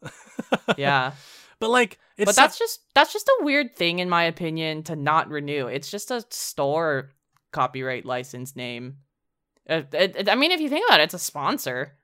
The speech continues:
Speaker 2: <laughs> Like
Speaker 1: Yeah, in the same way that Suntory is a sponsor, and they sponsor the drinks
Speaker 2: Yeah.
Speaker 1: in the game and all that stuff. But, like, I don't know. It's, i-, it's weird because there's some missions in the game that require you to go to Don Quixote and get something for the mission,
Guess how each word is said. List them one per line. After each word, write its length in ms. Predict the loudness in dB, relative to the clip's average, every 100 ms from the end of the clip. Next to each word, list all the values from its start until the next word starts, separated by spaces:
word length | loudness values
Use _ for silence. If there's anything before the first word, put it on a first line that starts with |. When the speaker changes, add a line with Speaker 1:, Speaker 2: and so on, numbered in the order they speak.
| -10
Speaker 2:
<laughs> 120 | -2
Like 880 | 4 4 6 2 2 -12 _ -2 -2 -8
Speaker 1:
Yeah, 380 | 2 4 6
in 80 | 4
the 80 | 0
same 220 | 0 2
way 100 | 4
that 100 | 2
Suntory 480 | 0 -2 0 0 0
is 140 | -2 -6
a 60 |
sponsor, 460 | -6 -6 -6 -8 -10
and 80 | -8
they 100 | -10
sponsor 460 | -6 -6 -6 -10
the 120 | -12
drinks 260 | -8 -2 2
Speaker 2:
Yeah. 220 | 4 4
Speaker 1:
in 60 | 2
the 60 |
game 420 | -2 -6 -6 -8 -8
and 80 |
all 140 | -8 -8
that 140 | -10
stuff. 400 | -12 -12 -12 -14 _
But, 160 | -10
like, 320 | -8 -8 -10 _ _ _ _ _ -8
I 60 |
don't 80 | -4
know. 160 | -4 -6 -12
It's, 320 | -8 -8 -10 _ _ _ _ _
i-, 80 | -20 -18 -10
it's 160 | -8 -4
weird 280 | 0 0
because 240 | -2 -2 0
there's 180 | 0 2
some 240 | 2 2
missions 380 | 0 0 -4 -4
in 80 | -4
the 80 |
game 300 | -4 -2 -2
that 100 | -4
require 500 | -6 -10 0 2 2
you 160 | 0 -4
to 140 | -6
go 420 | -6 -2 0 0 -2
to 160 | -8
Don 240 | -4 -4 -4
Quixote 520 | -6 -2 -2 -2 -6
and 160 | -10 -12
get 160 | -14 _ _ _ _
something 520 | 0 0 0 -6 -6
for 120 | -10 -10
the 80 |
mission, 460 | -4 -4 -4 -8